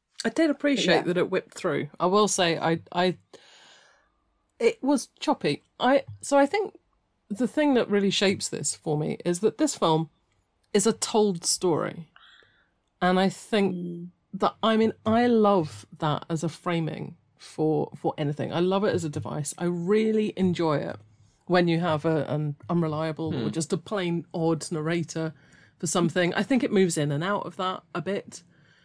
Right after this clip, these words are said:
Speaker 3: Mm-hmm.
Speaker 1: um, and it's loose with it, but I really like the way that that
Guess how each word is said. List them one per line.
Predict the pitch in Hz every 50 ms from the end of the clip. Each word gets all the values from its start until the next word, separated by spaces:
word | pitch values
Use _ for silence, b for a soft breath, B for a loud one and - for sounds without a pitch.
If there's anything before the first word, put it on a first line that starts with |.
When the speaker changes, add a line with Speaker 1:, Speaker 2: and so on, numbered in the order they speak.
| b 131
Speaker 3:
Mm-hmm. | 127 127 143
Speaker 1:
um, | 165 160 160 160 160 160
and | 156 170 165
it's | 165 - - -
loose | 196 202 240 240 196 - - -
with | - - -
it, | 160 175 - - - - -
but | 220 - - -
I | 202 208 214
really | 214 190 190 202 208 214 214 208 208 196
like | 190 185 180 185 180 -
the | - -
way | 170 170 175 175 170
that | 170 180 - - - - -
that | 170 165 - -